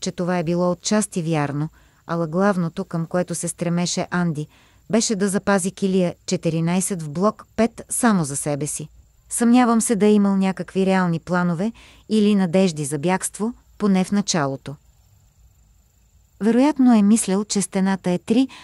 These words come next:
метра плътен бетон и ако успее да я пробие, ще трябва да разхвърля огромно количество пясък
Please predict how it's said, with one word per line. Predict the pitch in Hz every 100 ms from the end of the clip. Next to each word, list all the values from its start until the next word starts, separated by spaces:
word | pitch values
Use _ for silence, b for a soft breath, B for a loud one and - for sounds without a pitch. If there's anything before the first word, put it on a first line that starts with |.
| B
метра | 185 190 180 170
плътен | 170 - 220 208 165 156
бетон | 165 175 175 190 b b _ _ -
и | 175
ако | 170 156
успее | 156 - 208
да | 170 170
я | 170
пробие, | 175 160 170 165 - - _ _ - -
ще | - 220
трябва | 240 247 202
да | 185 185
разхвърля | 180 - 185 190 185
огромно | 170 160 208 240 254
количество | - 175 180 185 - 202
пясък | 185 180 175 170 -